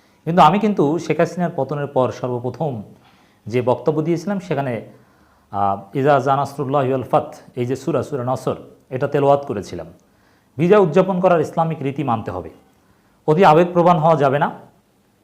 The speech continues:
বিএনপির লোকজনকে আমরা বলবো যে অতি আবেগপ্রবণ হবেন না। আহ, বিশেষ করে নতুন সরকারে কারা আসে, তাদের অবস্থান কি, পর্দার অন্তরালে গোপনে আওয়ামী লীগের বি টিম বাস্তবায়নের চেষ্টা কমপক্ষে এক মাস চলতে থাকবে।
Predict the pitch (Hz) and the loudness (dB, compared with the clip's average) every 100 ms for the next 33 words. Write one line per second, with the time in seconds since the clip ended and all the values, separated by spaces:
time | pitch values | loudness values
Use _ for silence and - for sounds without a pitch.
0 | - - 127 143 131 151 151 127 151 156 | -20 -10 -6 -6 -4 0 0 -2 -4 -2
1 | 135 135 120 117 151 131 117 107 123 120 | -2 -2 -4 -4 -4 -4 0 0 -2 -4
2 | 127 123 117 110 120 131 - - - _ | -6 -4 -4 -4 -4 -6 -8 -18 -20 _
3 | _ _ _ _ _ _ _ - 107 107 | _ _ _ _ _ _ _ -4 0 0
4 | 113 - 131 151 175 180 165 151 143 165 | -2 -6 -2 -2 0 4 4 2 -2 -4
5 | 156 156 - 156 151 139 147 139 - 143 | -2 -2 0 0 2 4 4 4 2 -2
6 | 143 131 131 139 - 147 123 135 - 147 | 0 -2 -2 -6 -10 -4 -2 -2 -2 -4
7 | 135 139 135 - _ - 127 123 139 135 | -2 -6 -8 -12 _ -6 -4 0 -2 -2
8 | 127 135 135 123 123 143 135 123 131 135 | -2 -2 -2 -4 -4 -4 -4 -4 -4 -4
9 | 135 117 127 139 131 - 131 131 135 131 | -4 -6 -8 -4 -4 -4 -4 -6 -6 -10
10 | 120 - 135 143 - - 147 143 175 180 | -10 -2 0 0 -6 -6 -4 -2 0 0
11 | 175 180 - _ _ - 170 175 175 - | -2 -6 -18 _ _ 0 0 2 0 2
12 | 170 127 117 101 80 | 0 0 -2 -6 -8